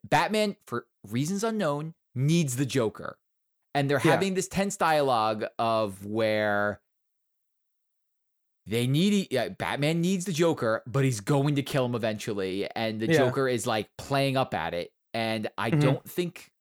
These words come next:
Speaker 1: I, you know, say what you will about Jared Leto. He's a psychopath. And
Speaker 2: Yes.
Speaker 1: he gets into his roles way too much. But I don't think it's a particularly bad scene. Like, he's good at being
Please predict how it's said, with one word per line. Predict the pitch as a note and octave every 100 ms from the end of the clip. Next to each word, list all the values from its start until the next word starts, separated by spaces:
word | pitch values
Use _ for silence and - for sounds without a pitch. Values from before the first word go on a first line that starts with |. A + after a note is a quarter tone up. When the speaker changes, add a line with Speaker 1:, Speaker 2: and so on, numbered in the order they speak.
| -
Speaker 1:
I, | A#2 - _ _ -
you |
know, | G#2 G2+ - _ _ _ _ _ _ _ -
say | - G#2+
what | B2
you | E3+
will | D#3+
about | D#3+ D3+ D3+
Jared | E3 D3 C#3+
Leto. | A#2+ A2+ A2+ A#2+ _ _ _ _ _ _
He's | G2+ G2
a |
psychopath. | B2+ C#3 A#2+ A#2+ A2 G2 F#2 - _ _ _ _ _ _ _ _
And | -
Speaker 2:
Yes. | C#3+
Speaker 1:
he | G#2
gets | A#2+
into | B2+ B2
his | C3+ A#2
roles | B2+ B2 A#2+ B2+
way | - G2+ A#2+ C#3
too | D3 F#3
much. | E3+ D3 - -
But | A#2 C3+
I | C#3+
don't | A#2 E3 A3+
think | E3 G#3+
it's | A3+
a | A3+
particularly | G3+ - G3+ F#3 E3 D3+
bad | C3+ C3 B2+ C3+ A2+
scene. | - C#3 A#2
Like, | F#2+ F#2 G2 - - _ _ _
he's | - E3 G3
good | A#2 A2+ G#3
at | A#3 D3
being | F#3+ G3 F#3+ F#3+ F#3+